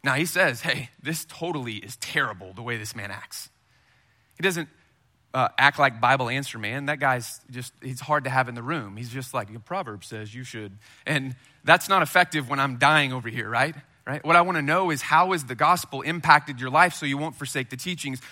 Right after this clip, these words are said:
just like Timothy saw in Eunice and Lois's life, that there was something about the way that they lived that caused them to not forsake their teaching when doubt began to creep in. So as I'm around him, I'm encouraged to say,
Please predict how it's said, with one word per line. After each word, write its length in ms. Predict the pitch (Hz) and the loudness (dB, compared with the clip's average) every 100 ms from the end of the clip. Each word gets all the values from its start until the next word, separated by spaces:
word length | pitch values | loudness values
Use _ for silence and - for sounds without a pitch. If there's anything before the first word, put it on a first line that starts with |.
| - | -8
just 240 | 180 170 | -4 2
like 160 | 185 160 | 4 4
Timothy 360 | 180 185 165 | 0 -4 -4
saw 260 | 151 156 151 | -2 4 4
in 160 | 131 127 | 2 -2
Eunice 360 | 165 151 131 | -2 -2 -4
and 160 | 131 127 | -8 -2
Lois's 400 | 151 180 - 123 | 0 0 -2 0
life, 560 | 143 160 135 - - - | 8 8 6 -4 -20 -10
that 60 | |
there 100 | 135 | -4
was 120 | 160 - | -2 0
something 300 | 190 - 170 | 0 0 0
about 300 | 151 151 160 | 6 6 6
the 60 | |
way 180 | 139 156 | -2 -2
that 160 | 156 160 | -2 -2
they 100 | 143 | 0
lived 320 | 147 185 147 | 4 2 2
that 100 | 151 | -6
caused 320 | 165 175 175 | 2 2 4
them 120 | 165 | 0
to 80 | 151 | 0
not 280 | 147 208 - | 4 4 2
forsake 340 | 196 196 196 | -4 -2 -2
their 100 | 175 | -4
teaching 420 | 143 180 160 139 127 - - | -6 -8 -6 -8 -8 -16 -8
when 160 | 156 139 | -4 4
doubt 280 | 147 156 | 6 6
began 340 | 139 131 139 127 | 4 -2 -2 -4
to 60 | |
creep 320 | 120 - 131 131 | -6 -4 -4 -4
in. 260 | 113 95 - _ _ _ _ _ _ _ _ _ _ | -8 -10 -18 _ _ _ _ _ _ _ _ _ _
So 180 | - 143 | -6 -2
as 100 | 139 | 0
I'm 140 | 151 | 2
around 300 | 135 143 156 | 4 6 6
him, 100 | 143 135 | 4 2
I'm 300 | 151 180 196 | 6 6 6
encouraged 720 | 170 - 170 160 135 117 - - _ | 0 -2 -2 0 0 -4 -10 -12 _
to 140 | - 147 | -8 -2
say, 460 | 170 156 143 131 | 2 4 4 0